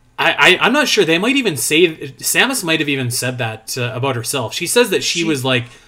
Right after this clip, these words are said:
Speaker 1: uh, immature or something like that, like, multiple times over. And it's like, okay, like, I, I get that we're seeing younger Samus, but, like, this just isn't really what I wanna see from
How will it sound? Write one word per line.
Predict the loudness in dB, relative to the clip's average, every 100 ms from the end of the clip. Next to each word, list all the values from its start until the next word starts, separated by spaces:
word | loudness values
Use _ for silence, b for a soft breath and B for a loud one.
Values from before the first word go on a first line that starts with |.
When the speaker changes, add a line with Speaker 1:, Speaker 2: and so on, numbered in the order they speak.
| b _ _
Speaker 1:
uh, | -2 0 2 0
immature | 0 0 0 2
or | 0
something | 0 -4
like | -4 -6
that, | -10 -10
like, | -10
multiple | -4 -2 0 0 -2
times | -4 -2 0
over. | -2 -2
And | -6
it's | -4
like, | -2 -2 -4 b b b b b _ -6
okay, | 0 4 4 4
like, | 0 2
I, | 2 4
I |
get | 6 6 4
that | 0
we're | -2 -2
seeing | -2 0 0 -2 -8
younger | -6 -4 -4
Samus, | -4 -2 -2 -2 -6
but, | -8 -10 -8
like, | -10 -10 b b b _
this | -8 -2
just | 0 2
isn't | 0 0
really | 2 4
what | 4 2
I | 2
wanna | 0 -2
see | -4 -4 -4 -6 -12 _
from | -8 -4 -2 -4 -6